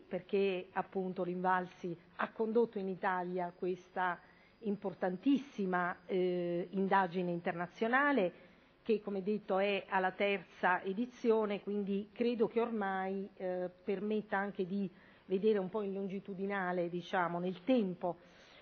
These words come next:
ehm, di mettere in fila un po' i risultati, eh, delle tre indagini, eh, che si sono svolte dal duemilanove, duemilasedici e poi quella del duemilaventidue.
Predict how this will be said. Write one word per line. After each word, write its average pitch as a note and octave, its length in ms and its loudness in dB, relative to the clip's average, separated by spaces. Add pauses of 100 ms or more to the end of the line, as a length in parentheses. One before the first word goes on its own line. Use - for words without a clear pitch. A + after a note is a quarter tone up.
(160)
ehm, G3 720 2 (100)
di A3 140 0
mettere B3 320 6
in G#3+ 80 2
fila G#3+ 360 0
un F#3+ 100 -4
po' G3 180 2
i F#3+ 60 0
risultati, G#3 1000 -2
eh, F#3 260 -4
delle G3 300 0
tre G3 140 -4
indagini, F3+ 1120 -2
eh, F3+ 220 -2
che F#3 320 0
si F#3+ 120 -10
sono F#3 280 -6
svolte F#3 480 0
dal G#3 200 2
duemilanove, G3+ 840 4
duemilasedici F#3 1000 -4 (360)
e A#3+ 140 0
poi G3 260 0
quella F#3 340 2
del F3+ 180 0
duemilaventidue. F3 1200 -2